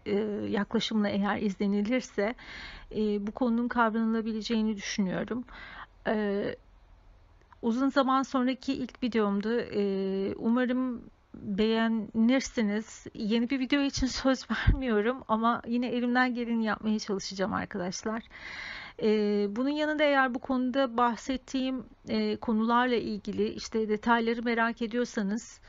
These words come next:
e, hangi konuyu daha çok merak ettiğinizi eğer yoruma yazarsanız belki onun üzerine bir videoda işte hazırlayabilirim. Çünkü esasında çok derin bir konu ve çok detaylı bir konu ama ben burada özetlemeye çalıştım.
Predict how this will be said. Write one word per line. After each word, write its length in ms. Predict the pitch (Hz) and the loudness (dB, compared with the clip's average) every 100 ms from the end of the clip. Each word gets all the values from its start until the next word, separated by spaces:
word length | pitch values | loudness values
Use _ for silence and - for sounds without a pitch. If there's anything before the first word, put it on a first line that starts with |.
| - - - - | -20 -18 -18 -6
e, 180 | 208 208 | -2 0
hangi 400 | - 240 269 269 | 2 0 0 -2
konuyu 360 | - 254 247 240 | -2 0 0 0
daha 220 | 220 254 | 0 -2
çok 200 | 254 226 | -2 -2
merak 340 | 220 214 208 | -2 -2 -4
ettiğinizi 480 | 226 - 220 220 247 | -6 -4 -2 -2 -2
eğer 300 | 220 214 208 | -2 0 0
yoruma 340 | 214 214 226 220 | 2 2 2 0
yazarsanız 760 | 220 233 254 247 233 214 214 226 | 0 0 -2 -2 -4 -4 -4 0
belki 400 | 226 226 - 233 - | 0 0 -2 -4 -2
onun 280 | 226 233 247 | -2 0 -2
üzerine 540 | 233 233 220 220 214 | -2 -2 -2 -2 -4
bir 140 | 220 214 | -4 -6
videoda 480 | 208 214 202 202 - - | -2 -2 0 -2 -4 -8
işte 280 | - 220 208 | -10 -6 -4
hazırlayabilirim. 840 | 226 196 208 220 220 220 190 202 | -2 -2 0 0 0 0 -2 -2
Çünkü 260 | - 262 - | -2 -2 -2
esasında 800 | - 240 233 - 247 247 262 - - | -2 2 2 2 -2 2 0 -2 -6
çok 240 | 262 226 | -4 -2
derin 280 | 247 247 269 | -2 0 0
bir 60 | 240 | 0
konu 300 | 226 202 240 | 0 0 0
ve 100 | 262 | -2
çok 220 | 254 208 | -4 -2
detaylı 440 | 233 233 220 240 | -2 0 2 0
bir 80 | 226 | -2
konu 260 | - 196 190 | -4 -2 0
ama 240 | 208 208 | 0 2
ben 240 | 226 226 220 | 2 2 2
burada 260 | 226 226 | 0 0
özetlemeye 680 | 202 208 220 - 214 220 226 | -2 0 -2 0 2 2 0
çalıştım. 540 | - 185 - - - | -2 -6 -6 -8 -10